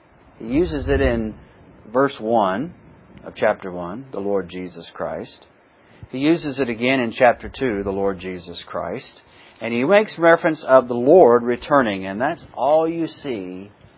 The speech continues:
I think, in regards to Jesus Christ.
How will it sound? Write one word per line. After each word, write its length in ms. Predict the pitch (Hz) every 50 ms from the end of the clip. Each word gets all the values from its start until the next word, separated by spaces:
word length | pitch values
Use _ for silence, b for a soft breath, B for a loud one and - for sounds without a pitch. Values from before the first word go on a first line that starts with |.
| _ b b b b b b b b _ - 92
I 60 | 98 - -
think, 300 | 190 170 113 87 85 - _ - - - -
in 140 | 104 104 104
regards 560 | 107 107 98 107 104 104 104 104 98 - - -
to 80 | 101 92
Jesus 520 | 90 98 95 95 98 95 98 95 - - - -
Christ. 500 | - - - - - - - - - -